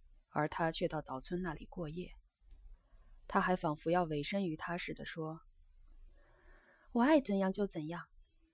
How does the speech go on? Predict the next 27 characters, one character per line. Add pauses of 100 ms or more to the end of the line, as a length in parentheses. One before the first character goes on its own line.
(100)
一
个
快
死
的
人
怎
能
经
得
住
我
呢？” (2250)
正
好
在
居
子
送
岛
村
到
车
站
的
时
候，